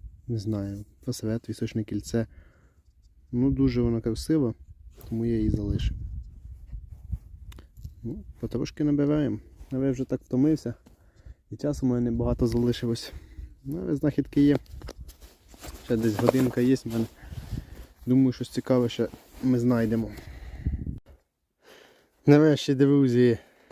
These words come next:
черняхи. Звичайно, не динарій, але все одно знахідка бомбезна. Сигналить чудово. Погляньте, ціленька фібула.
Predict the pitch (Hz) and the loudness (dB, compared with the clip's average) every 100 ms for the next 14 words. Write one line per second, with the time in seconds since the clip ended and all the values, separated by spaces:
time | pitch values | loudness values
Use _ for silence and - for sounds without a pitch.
0 | - - 139 131 135 - 143 120 - - | -18 0 4 4 4 4 6 6 0 -20
1 | - _ _ _ - _ _ _ _ _ | -20 _ _ _ -20 _ _ _ _ _
2 | _ _ _ - 120 123 165 151 135 131 | _ _ _ -10 -2 2 4 6 6 6
3 | 120 120 120 135 160 190 185 _ _ _ | 6 4 4 2 2 0 -4 _ _ _
4 | _ _ _ _ _ _ - - 139 127 | _ _ _ _ _ _ -14 2 4 4
5 | - 135 131 127 113 123 - - 117 120 | 4 6 6 4 2 0 -2 0 0 2
6 | 120 117 117 120 - - - _ _ _ | 2 0 0 -4 -8 -20 -20 _ _ _
7 | _ _ _ _ _ _ _ _ _ _ | _ _ _ _ _ _ _ _ _ _
8 | _ _ _ _ _ - - _ - 113 | _ _ _ _ _ -20 -20 _ -8 0
9 | 123 135 131 120 - _ _ _ _ _ | 4 4 4 2 -4 _ _ _ _ _
10 | - 123 117 143 135 110 - _ _ _ | -10 0 6 8 8 4 -2 _ _ _
11 | _ _ _ _ _ 127 123 131 120 110 | _ _ _ _ _ -2 4 4 4 2
12 | - 123 135 131 123 - 127 113 107 | 2 4 6 4 2 0 2 2 0